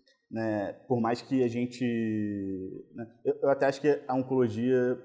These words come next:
graças a Deus, tá evoluindo muito, né, e a gente hoje em dia tem muito mais vitória e consegue dar uma qualidade de vida e consegue resultados muito melhores do que a gente conseguia alguns anos atrás, mas mesmo assim é uma especialidade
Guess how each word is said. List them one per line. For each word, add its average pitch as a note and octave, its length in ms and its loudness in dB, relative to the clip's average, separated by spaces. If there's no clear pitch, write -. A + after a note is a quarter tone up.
graças A#2 300 0
a A#2 40 -2
Deus, A#2 140 -2
tá A#2+ 100 2
evoluindo A#2+ 440 0
muito, B2 500 0
né, A#2 200 -6
e - 20 2
a A2 60 2
gente A#2 280 -6
hoje A#2 160 -2
em A#2 60 -2
dia A#2 140 -2
tem A#2 120 -4
muito B2+ 320 -2
mais B2 320 -2
vitória A#2 440 0
e A#2 40 -2
consegue A#2+ 1000 -2
dar A#2 100 4
uma B2 180 2
qualidade A#2+ 520 0
de A#2 80 -4
vida A#2+ 420 -2
e A#2 180 -4
consegue A#2+ 440 -6
resultados A#2 680 0
muito B2+ 320 -2
melhores A#2 460 0
do A2+ 80 -10
que - 100 -8
a A2 60 -2
gente A2 200 -8
conseguia A2+ 560 -4
alguns A2+ 380 0
anos A2+ 200 -2
atrás, A2 460 0
mas A#2 160 -4
mesmo B2+ 240 -2
assim C3+ 480 -2
é A2+ 80 -4
uma B2+ 100 0
especialidade A#2 840 0